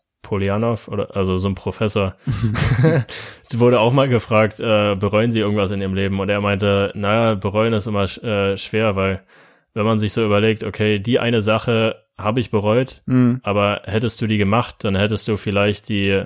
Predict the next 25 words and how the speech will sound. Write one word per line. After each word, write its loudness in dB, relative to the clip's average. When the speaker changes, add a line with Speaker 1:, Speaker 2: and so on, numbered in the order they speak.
Speaker 1:
folgenden 2
Sachen -2
bereut, 0
sag 0
ich -2
mal. -4
Speaker 2:
Ja. 2
Speaker 1:
Wenn, -2
wenn -2
du 4
jetzt 2
eine 0
Sache 0
gemacht -2
hättest, -2
die -4
du 0
nicht -2
gemacht -6
hätt-, -12
Speaker 2:
Ja. 2
Speaker 1:
hast, -2
ne, -6
so. -6
Ähm, 2